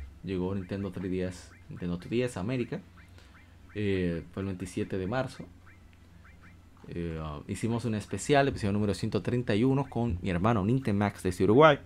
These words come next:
Así que es-, dale una oreja, es la parte B, episodio número ciento treinta y uno. Dice Warriors punto republic, "Recordar es vivir".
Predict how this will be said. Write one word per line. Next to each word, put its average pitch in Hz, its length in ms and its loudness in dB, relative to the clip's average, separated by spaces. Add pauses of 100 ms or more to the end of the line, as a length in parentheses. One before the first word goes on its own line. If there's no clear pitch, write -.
(440)
Así 95 240 -4
que 85 440 2 (1120)
es-, - 180 -6 (120)
dale 156 260 0
una 127 320 4
oreja, 101 500 4
es 90 40 4
la 107 120 4
parte 110 320 4
B, 117 200 2 (140)
episodio 98 280 -2
número 98 200 2
ciento 95 220 0
treinta 90 260 0
y 92 60 4
uno. 98 220 0 (1400)
Dice 131 100 4
Warriors 131 300 10
punto 131 260 2
republic, 123 480 4
"Recordar 117 600 2
es 107 160 -2
vivir". 80 280 0